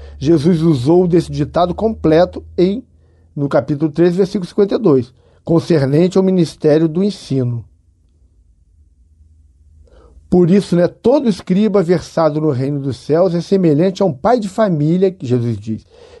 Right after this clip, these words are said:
que tira do seu depósito coisas novas e coisas velhas.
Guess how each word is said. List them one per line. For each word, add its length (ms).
que 160
tira 400
do 140
seu 340
depósito 640
coisas 400
novas 540
e 40
coisas 460
velhas. 580